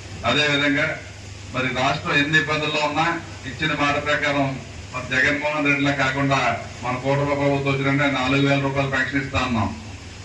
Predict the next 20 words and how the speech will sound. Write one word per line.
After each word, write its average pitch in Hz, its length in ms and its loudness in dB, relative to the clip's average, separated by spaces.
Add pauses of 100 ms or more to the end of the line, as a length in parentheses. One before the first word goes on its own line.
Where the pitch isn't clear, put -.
(300)
ఈరోజు 135 580 2 (360)
ప్రతి 131 260 -2
నెల 147 360 2
ఉదయం 143 300 2
పది 135 160 2
గంటల 135 440 2
లోపే 139 280 4
మీ 143 120 6
అందరికీ 135 500 0
నాలుగు 127 240 2
వేల 127 220 0
రూపాయల 123 260 -2
పెన్షన్ 123 600 0 (400)
మన 127 80 2
నియోజకవర్గంలో 139 880 2 (460)
సుమారు 143 300 2
నలభై 139 420 4
రెండు 139 240 2
వేల 135 220 2
మందికి 131 640 2